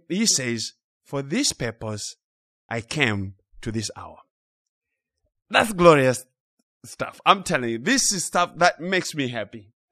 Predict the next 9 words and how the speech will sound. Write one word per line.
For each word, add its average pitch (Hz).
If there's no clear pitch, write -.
<laughs> -
And 196
so 262
the 190
cross 349
of 196
Jesus 165
was 143
the 147